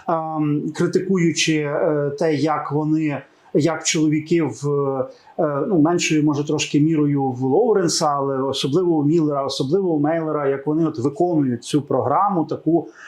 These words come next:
е, безпосереднього там, е, управління сексуальністю, е, вже на рівні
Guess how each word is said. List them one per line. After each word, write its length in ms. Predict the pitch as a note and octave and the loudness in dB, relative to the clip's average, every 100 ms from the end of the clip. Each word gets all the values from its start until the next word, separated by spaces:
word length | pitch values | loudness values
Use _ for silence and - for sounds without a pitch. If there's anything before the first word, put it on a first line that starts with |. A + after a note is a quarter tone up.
| - - | -8 -2
е, 300 | D3 C#3+ C#3 | 0 -2 -2
безпосереднього 840 | C3+ - C#3+ D3 D#3 D3+ C#3 C3 C3 | -4 -4 -4 -2 -2 -2 0 -2 -2
там, 300 | B2+ B2 B2 | -2 0 0
е, 340 | B2+ C3 C3 B2+ | 0 0 0 0
управління 600 | - C#3+ C#3+ D#3 D#3 C3+ | 0 0 0 2 0 0
сексуальністю, 1000 | - - - D#3+ C3 G#2+ G#2+ - - - - - - | -2 -2 0 0 0 -2 -4 -4 -6 -8 -8 -10 -4
е, 100 | D#3+ | -2
вже 320 | C#3+ B2 D#3+ D#3 | 0 0 0 0
на 220 | D3+ C#3 | -2 0
рівні 520 | D3+ C#3+ C#3+ C3 | 0 2 0 0